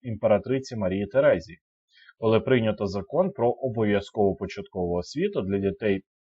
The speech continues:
від п'яти до дванадцяти років. Загальноосвітні навчальні заклади в західноукраїнських землях поділялися на елементарні, в селах це були парафіяльні однорічні, в селищах і містечках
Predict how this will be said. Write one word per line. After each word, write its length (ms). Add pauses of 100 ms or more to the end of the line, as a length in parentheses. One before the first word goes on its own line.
від 240
п'яти 300
до 120
дванадцяти 560
років. 280 (720)
Загальноосвітні 800
навчальні 440
заклади 520
в 40
західноукраїнських 1000
землях 460
поділялися 720
на 240 (880)
елементарні, 800 (240)
в 60
селах 380
це 160
були 220
парафіяльні 920
однорічні, 800 (440)
в 60
селищах 500 (100)
і 80
містечках 640